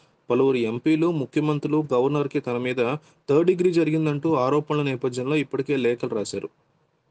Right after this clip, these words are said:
రాజద్రోహం సెక్షన్ ప్రయోగం మీద కూడా ధ్వజమెత్తుతున్నారు ఆయన. ఈ నేపథ్యంలో కేంద్ర మంత్రులను కలిసి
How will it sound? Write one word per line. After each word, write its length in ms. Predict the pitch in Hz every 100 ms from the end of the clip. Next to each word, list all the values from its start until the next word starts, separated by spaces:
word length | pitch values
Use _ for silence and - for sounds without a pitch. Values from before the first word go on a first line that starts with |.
| -
రాజద్రోహం 580 | 104 107 139 135 135 131
సెక్షన్ 360 | 123 - 127
ప్రయోగం 340 | 120 117 120 123
మీద 120 | 120
కూడా 180 | 117 143
ధ్వజమెత్తుతున్నారు 760 | 113 110 131 120 - 107 95 92
ఆయన. 140 | 95 - _ _ _ _ _ 143
ఈ 60 |
నేపథ్యంలో 540 | 156 165 196 190 196 196
కేంద్ర 360 | 190 156 170 190
మంత్రులను 400 | 185 175 170 151
కలిసి 340 | 139 156 214